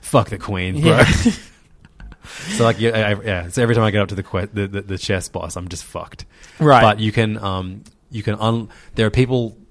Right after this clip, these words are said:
Speaker 1: trapped in the dungeon that if
Speaker 2: Okay.
Speaker 1: you buy enough money, if you, if you collect enough coins while you're in the dungeon, you can buy a key that then unlocks them, and then they're in the, uh, the kind of, like, opening, like, w-, when you die, you're in the lobby.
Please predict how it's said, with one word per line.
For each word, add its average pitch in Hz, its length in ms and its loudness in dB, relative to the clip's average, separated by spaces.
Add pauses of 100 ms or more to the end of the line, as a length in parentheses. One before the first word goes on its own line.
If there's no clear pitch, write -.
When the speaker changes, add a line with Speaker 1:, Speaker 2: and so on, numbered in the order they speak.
Speaker 1:
trapped 120 400 0
in 113 120 -4
the 101 80 -2
dungeon 104 500 -4 (320)
that 104 140 -6
if 104 120 -6
Speaker 2:
Okay. 113 120 -4
Speaker 1:
you 104 60 -4
buy 107 260 0
enough 107 260 -2
money, 95 440 -6 (100)
if 104 100 -6
you, 117 100 -2
if 117 120 -6
you 117 40 -4
collect 117 300 -2
enough 113 220 -2
coins 101 360 -4
while 98 200 -2
you're 95 100 -2
in 101 120 -2
the 98 60 -4
dungeon, 92 480 -8 (280)
you 101 140 -4
can 98 180 -6
buy 90 220 -2
a 87 100 -8
key 98 500 -4 (200)
that 95 120 -14
then 95 240 -6
unlocks 98 420 -6
them, 90 320 -10
and 92 120 -8
then 95 160 -8
they're 101 260 -2
in 101 100 -4
the, 92 140 -8
uh, 87 120 -8
the 98 160 -8
kind 90 180 -10
of, 87 100 -12
like, 90 240 -8 (400)
opening, 104 580 -4 (540)
like, 107 140 -6
w-, 107 180 -8
when 113 140 -2
you 104 100 0
die, 95 240 -2
you're 95 180 -4
in 98 60 -6
the 92 80 -6
lobby. 110 380 -2